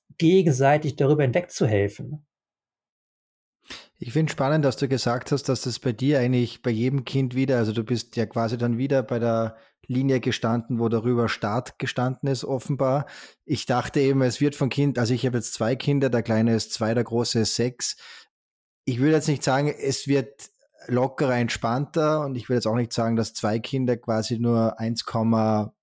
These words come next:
Speaker 2: vier vom Aufwand ist, weil man das ja irgendwie schon gewöhnt ist. Aber hast du nicht auch das Gefühl, man wird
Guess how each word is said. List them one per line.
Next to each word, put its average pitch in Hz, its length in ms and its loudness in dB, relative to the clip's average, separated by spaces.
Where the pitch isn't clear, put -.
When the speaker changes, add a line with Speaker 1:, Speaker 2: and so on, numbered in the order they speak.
Speaker 2:
vier 143 600 0
vom 127 180 -2
Aufwand 139 480 0
ist, 151 240 0
weil 113 140 2
man 117 180 2
das 110 180 -2
ja 110 140 0
irgendwie 117 240 -2
schon 113 180 -2
gewöhnt 110 400 0
ist. 143 240 0
Aber 117 180 0
hast 123 180 -2
du 139 40 2
nicht 143 180 0
auch 147 60 0
das - 180 -2
Gefühl, 135 300 -2
man 135 120 0
wird 123 160 -2